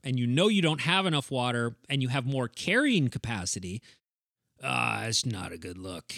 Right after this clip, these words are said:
It's not a good look. Uh, so thank you for that one. That's a good contribution. Next,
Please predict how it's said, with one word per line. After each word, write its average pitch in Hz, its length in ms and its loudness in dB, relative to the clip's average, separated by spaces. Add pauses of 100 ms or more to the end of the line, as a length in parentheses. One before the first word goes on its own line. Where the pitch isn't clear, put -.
(120)
It's - 180 -4
not 156 180 4
a 156 60 2
good 143 220 2
look. 127 400 0 (580)
Uh, 147 240 4
so 175 220 6
thank 165 280 4
you 196 140 2
for 160 140 -2
that 143 220 2
one. 185 160 0
That's 151 180 0
a - 40 0
good 131 200 -4
contribution. 131 720 0 (840)
Next, 220 340 2